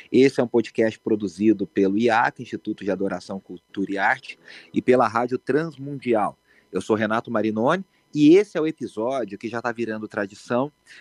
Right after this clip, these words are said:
que é o último episódio de cada mês, onde a gente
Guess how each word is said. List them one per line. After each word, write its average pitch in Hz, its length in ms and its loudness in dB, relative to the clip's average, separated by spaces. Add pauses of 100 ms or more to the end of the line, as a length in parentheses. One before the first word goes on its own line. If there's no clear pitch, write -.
(120)
que - 80 -2
é 117 60 4
o 113 40 4
último 139 440 -2
episódio 113 580 0
de 98 80 -10
cada 113 340 -2
mês, 117 540 -2 (340)
onde 160 360 2
a 143 60 4
gente 139 300 -6